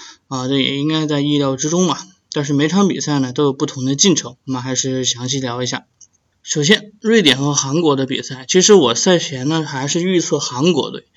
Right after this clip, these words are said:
因为我觉得韩国打地面传控，包括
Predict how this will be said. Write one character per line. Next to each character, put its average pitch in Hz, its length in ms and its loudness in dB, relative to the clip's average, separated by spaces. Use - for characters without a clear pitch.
因 185 140 2
为 214 40 6
我 196 160 6
觉 135 160 4
得 151 80 2
韩 143 300 0
国 151 120 4
打 127 200 -4
地 175 200 0
面 165 220 2
传 139 260 -4
控， 135 300 0
包 147 160 2
括 135 540 0